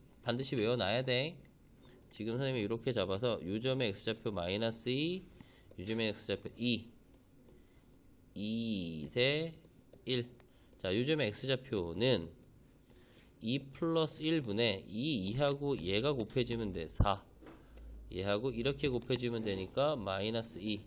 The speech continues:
그러니까 얼마? 삼분의 이 이렇게 된다고. 그럼 Q라는 점의 좌표는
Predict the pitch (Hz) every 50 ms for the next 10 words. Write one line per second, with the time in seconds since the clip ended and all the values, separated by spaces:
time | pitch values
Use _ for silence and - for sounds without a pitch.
0 | - - - 98 95 101 95 92 95 95 87 92 - - 147 143 139 143 147 170
1 | 196 226 233 - - - - - - - - - 107 110 104 - - - 98 110
2 | - 120 95 87 85 76 - 73 - - 76 - - - - - - - - -
3 | - - - - - 156 156 139 131 - - - 214 220 226 220 220 214 208 196
4 | - 135 123 131 143 131 135 104 92 - - 120 110 110 120 127 120 104 90 82
5 | 85